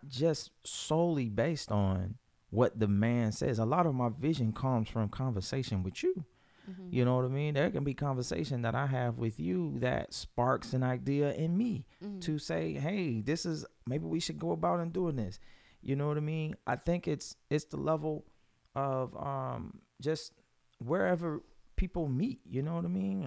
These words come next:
Speaker 1: And, and, and I, there are sometimes, like, you know, I know we was talking about, you know, driving.
Speaker 2: Mm-hmm.
Speaker 1: You know, let's just say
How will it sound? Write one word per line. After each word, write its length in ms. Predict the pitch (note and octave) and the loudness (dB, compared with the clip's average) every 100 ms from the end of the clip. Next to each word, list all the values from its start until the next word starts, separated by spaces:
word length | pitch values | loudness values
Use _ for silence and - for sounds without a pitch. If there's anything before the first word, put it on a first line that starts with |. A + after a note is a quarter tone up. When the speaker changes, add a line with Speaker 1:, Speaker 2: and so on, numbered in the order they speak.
| A#2+ C3+ | -6 -6
Speaker 1:
And, 200 | C3+ - | -6 -6
and, 320 | C3+ C3 B2 - _ _ _ C#3 | -6 -6 -8 -12 _ _ _ -4
and 320 | C#3 C3 - - - | -2 -4 -6 -8 -6
I, 100 | - F2 | -6 2
there 100 | D#3+ F3 | 6 6
are 40 | |
sometimes, 500 | E3 D#3 D#3+ D#3 D3 | 4 2 2 4 2
like, 280 | C#3 C3 - - - | 2 0 -2 -12 -6
you 100 | C#3+ | -2
know, 80 | B2 | -2
I 80 | |
know 140 | B2 B2+ | 0 -2
we 140 | B2+ | -2
was 120 | A2+ | -4
talking 320 | - D#3 A#2+ A2+ | -2 -2 0 0
about, 380 | G#2+ A2 A2 - _ _ _ _ | 0 0 -2 -8 _ _ _ _
you 100 | C3+ | 0
know, 120 | B2 G2 | 0 2
driving. 540 | A2+ E3 A#2 G2+ G2 _ - | 0 0 0 -4 -6 _ -16
Speaker 2:
Mm-hmm. 220 | G3+ F#3+ F#3+ _ - | -12 -12 -14 _ -8
Speaker 1:
You 100 | B2 | -4
know, 180 | A#2 B2 | -2 -2
let's 180 | B2+ B2 | -2 -4
just 200 | - C3+ | -4 -4
say 300 | - A#2 G#2+ | -2 -2 -2